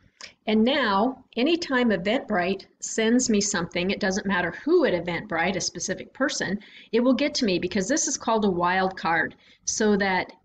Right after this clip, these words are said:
anything that comes from at eventbrite dot com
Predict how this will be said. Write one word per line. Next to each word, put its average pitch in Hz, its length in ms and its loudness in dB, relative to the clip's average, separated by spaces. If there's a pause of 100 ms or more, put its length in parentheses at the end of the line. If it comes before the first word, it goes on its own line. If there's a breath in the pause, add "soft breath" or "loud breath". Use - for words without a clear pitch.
(160)
anything 269 640 4
that 233 200 2
comes 214 400 0
from 180 380 0 (120)
at 208 300 0 (140)
eventbrite 190 640 0
dot 170 240 -2
com 170 380 -2